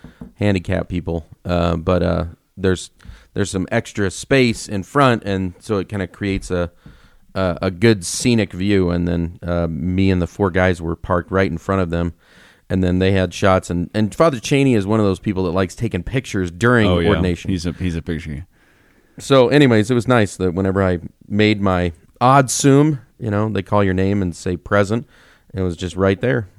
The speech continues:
Speaker 1: and then that was it.
Speaker 2: I guess it, in Italian they say "Eccomi."
Speaker 1: Eccomi.
Speaker 2: Eccomi.
Speaker 1: It's beautiful.
Speaker 2: Behold me. Um, yep, and I had the honor of vesting, uh,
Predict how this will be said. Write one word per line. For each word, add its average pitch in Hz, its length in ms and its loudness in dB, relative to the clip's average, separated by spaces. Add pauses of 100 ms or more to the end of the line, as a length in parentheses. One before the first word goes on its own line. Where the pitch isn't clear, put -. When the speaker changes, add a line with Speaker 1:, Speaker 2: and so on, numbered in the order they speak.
Speaker 1:
and 98 100 -6
then 95 160 -4
that 98 120 -4
was 101 140 -6
it. 139 180 -4 (200)
Speaker 2:
I 95 100 -2
guess 107 200 2
it, 101 80 -2
in 87 220 -2
Italian 87 420 -2
they 76 100 -4
say - 220 -8
"Eccomi." 76 560 -8 (540)
Speaker 1:
Eccomi. 87 460 0 (100)
Speaker 2:
Eccomi. 82 600 -4
Speaker 1:
It's - 100 -20
beautiful. 113 440 -6
Speaker 2:
Behold 90 380 2
me. 76 280 -2 (840)
Um, 90 640 0 (120)
yep, 104 380 4
and 101 120 0
I 98 200 2 (160)
had 98 180 0
the 95 100 0
honor 101 280 0
of 87 80 -4
vesting, 95 560 -4 (260)
uh, 85 400 -4